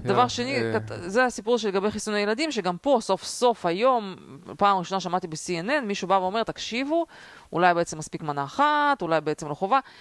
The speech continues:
Speaker 1: כאילו, יש פתאום קצת שינוי גישה בנושא הזה, כן? יכול להיות
Speaker 2: טוב.
Speaker 1: שמתי שהשפיות תגיע. טוב, יש לך עוד משהו?
Speaker 2: לא,
Speaker 1: כן,
Speaker 2: אין
Speaker 1: אני רוצה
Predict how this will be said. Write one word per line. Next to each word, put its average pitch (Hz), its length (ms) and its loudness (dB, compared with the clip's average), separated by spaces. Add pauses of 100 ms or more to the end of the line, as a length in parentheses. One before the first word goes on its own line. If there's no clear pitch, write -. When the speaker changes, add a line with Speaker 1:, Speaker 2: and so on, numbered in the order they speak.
(160)
Speaker 1:
כאילו, 262 200 2
יש 240 140 4
פתאום 202 220 -4
קצת 175 160 -6
שינוי 175 280 -4
גישה 147 280 -4
בנושא 135 400 -8
הזה, - 160 -18 (200)
כן? - 180 -6 (260)
יכול 202 240 0
להיות 247 80 6
Speaker 2:
טוב. - 80 2
Speaker 1:
שמתי 170 160 0
שהשפיות 170 360 -8
תגיע. 156 260 -6 (420)
טוב, 165 240 2 (360)
יש 180 200 -2
לך - 60 -4
עוד 247 80 -2
משהו? 269 260 -4
Speaker 2:
לא, 131 40 4
Speaker 1:
כן, 139 80 4
Speaker 2:
אין 165 80 2
Speaker 1:
אני - 0 -
רוצה 190 60 -4